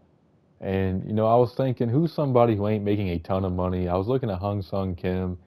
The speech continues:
He's not having a great season, but maybe a change of scenery will do him justice here. He's only making seven million a year, and he's not due for free agency till after we're done with this franchise anyways. So I thought, you know what? Let's try to get him. I was gonna consider giving up Junior Caminero, but he's,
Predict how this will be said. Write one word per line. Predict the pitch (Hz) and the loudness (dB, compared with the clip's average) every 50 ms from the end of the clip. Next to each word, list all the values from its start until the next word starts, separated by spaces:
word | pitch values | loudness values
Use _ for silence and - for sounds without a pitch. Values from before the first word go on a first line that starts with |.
| _ _ _ | _ _ _
He's | _ - | _ -2
not | 147 165 | 0 2
having | 180 175 151 | 2 4 2
a | 117 95 | 2 0
great | 87 95 95 98 107 104 | 2 4 4 6 6 4
season, | - - - 107 104 101 104 | 4 2 0 0 2 2 0
but | 95 | 0
maybe | 90 95 98 98 95 | 2 2 2 2 2
a | 87 | 0
change | - - 95 95 92 | 0 -2 -2 -2 -2
of | 87 82 | -4 -4
scenery | - 90 92 92 92 90 | -4 -4 -4 -2 -2 0
will | 87 85 | 0 0
do | 85 90 90 90 87 | 0 0 -2 -2 -2
him | 85 85 | -4 -4
justice | 85 90 87 85 85 - - 87 85 | -4 -2 -2 -4 -4 -6 -8 -8 -4
here. | - 90 87 87 87 82 - _ _ _ _ _ _ | -2 0 0 0 0 -2 -6 _ _ _ _ _ _
He's | - 120 147 | -4 0 0
only | 180 208 202 | 2 2 2
making | 151 120 123 135 - 110 92 | 4 4 4 4 2 0 -4
seven | - - - 98 101 101 98 90 90 | -4 -2 2 2 2 2 0 -2 -2
million | 90 92 95 95 98 98 92 | -2 -2 -2 -2 -2 -2 -2
a | 90 | -2
year, | 87 87 90 92 95 95 95 92 92 - _ _ _ _ - | -2 -2 0 0 2 2 0 -2 -4 -8 _ _ _ _ -10
and | - 92 92 | -8 -6 -4
he's | 92 95 | -2 0
not | 113 117 123 120 101 | 2 2 2 2 2
due | 101 110 104 | 2 2 2
for | - 98 | 0 -2
free | 90 - - 101 98 | -6 -2 2 4 4
agency | 101 98 95 87 - 98 85 | 4 2 0 -4 -4 -6 -4
till | - 90 | -2 0
after | 90 90 95 95 - 95 | 2 2 2 2 0 -4
we're | 92 87 | -6 -4
done | 82 87 92 92 | -4 -2 -2 -2
with | 98 101 95 | -2 -2 -4
this | 101 95 - | -6 -6 -4
franchise | - 98 95 95 90 - 90 87 85 | -4 -2 -2 -2 -2 -2 -2 -2 -2
anyways. | 90 95 104 107 107 110 110 113 113 110 104 - _ _ _ _ _ _ _ _ _ | -2 -2 -2 0 0 0 0 0 0 -2 -4 -8 _ _ _ _ _ _ _ _ _
So | - 113 | 0 4
I | 107 120 | 4 4
thought, | 120 - 127 127 123 | 4 6 4 4 4
you | 127 | 4
know | 131 139 143 139 | 2 2 2 4
what? | 139 147 147 139 - | 4 4 4 4 4
Let's | 120 127 127 | 2 0 2
try | - - 139 135 | 4 4 4 6
to | 131 | 6
get | 120 120 117 | 4 2 2
him. | 120 123 123 117 | 2 2 2 4
I | 110 110 | 4 4
was | 117 127 147 156 151 139 | 6 6 6 4 4 4
gonna | 135 147 139 131 | 2 2 2 0
consider | - 127 113 - - 123 120 120 | 0 -2 -2 0 2 4 4 4
giving | 113 107 110 107 107 107 | 4 6 4 4 4 4
up | 107 107 101 95 | 4 2 0 0
Junior | 92 101 101 101 101 101 92 | 0 -2 -2 0 0 -2 -2
Caminero, | - - 101 95 95 90 92 92 92 95 92 92 90 | -2 -4 -4 -2 -2 -2 0 0 2 2 2 2 2
but | 92 90 | 0 0
he's, | 95 92 90 87 - - | -2 -2 -4 -6 -10 -20